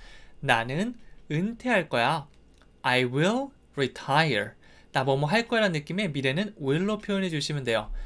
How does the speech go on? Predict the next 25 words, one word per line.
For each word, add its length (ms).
I 160
will 420
retire. 720
나 200
은퇴할 440
거야. 300
언제죠? 840
자, 140
아까 220
말씀드린 680
as 200
soon 400
as, 340
뭐뭐 380
하자마자, 840
곧이란 600
느낌을 440
가지고 360
있죠. 320
뭘 220
하자마자죠? 800
네, 340
I 320
turn 360
sixty. 680